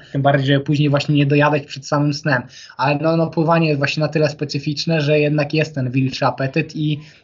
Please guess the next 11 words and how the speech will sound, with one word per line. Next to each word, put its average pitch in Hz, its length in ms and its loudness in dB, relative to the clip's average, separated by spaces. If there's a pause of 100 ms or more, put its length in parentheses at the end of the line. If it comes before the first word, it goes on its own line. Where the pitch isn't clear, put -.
(200)
tutaj 147 320 0
by 139 100 -2
trzeba 147 320 2
było 147 220 4
na 147 100 2
pewno, 151 480 2 (200)
no, 143 120 4
do 135 100 -2
swoich 147 400 2
też - 280 0
jakby, 143 580 4